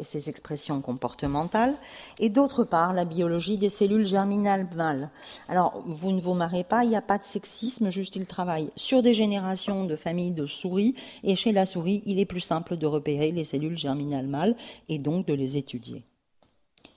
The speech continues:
Les travaux vont chercher à savoir si l'influence de certains facteurs environnementaux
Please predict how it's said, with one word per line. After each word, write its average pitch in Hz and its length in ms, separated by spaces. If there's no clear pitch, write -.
Les 165 100
travaux 202 340
vont 208 140
chercher 202 460
à 170 80
savoir 202 600
si - 200
l'influence 220 640
de 180 100
certains 185 340
facteurs 190 460
environnementaux 165 920